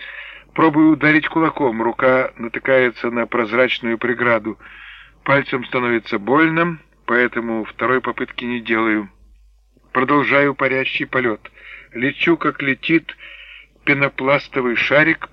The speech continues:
под действием напора воздуха по стеклянной трубке.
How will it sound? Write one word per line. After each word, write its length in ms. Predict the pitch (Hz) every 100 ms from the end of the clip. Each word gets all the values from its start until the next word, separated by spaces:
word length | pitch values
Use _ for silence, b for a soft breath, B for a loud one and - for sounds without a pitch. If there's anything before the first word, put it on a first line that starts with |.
| _
под 180 | 131 120
действием 580 | 113 143 - - 123 123
напора 320 | 120 120 117
воздуха 640 | 107 143 131 143 - 151 151 147 _ _ _ _
по 120 | 127
стеклянной 640 | 117 - - 127 131 127 131
трубке. 520 | - 131 110 -